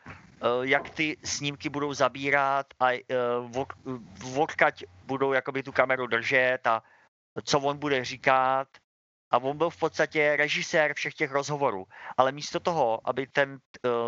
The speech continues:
ten tvůrce, ten filmmaker, si jakoby takhle nechal srát na hlavu a dělat, dělat fakt, co ten týpek říká, tak tam nechal úplně celý, eh, v tom <laughs> seriálu ty jeho pokyny, jo. Tak já teďka tam jakoby zalezu a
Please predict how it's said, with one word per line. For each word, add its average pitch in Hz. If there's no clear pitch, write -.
ten 139
tvůrce, 143
ten 110
filmmaker, 120
si -
jakoby 123
takhle 131
nechal 131
srát 139
na 135
hlavu 127
a 120
dělat, 123
dělat 123
fakt, 135
co 139
ten 127
týpek 135
říká, 98
tak 147
tam 147
nechal 147
úplně 165
celý, 160
eh, 123
v -
tom 139
<laughs> 131
seriálu 139
ty 156
jeho 160
pokyny, 147
jo. 92
Tak -
já 123
teďka 139
tam 127
jakoby 127
zalezu 123
a 127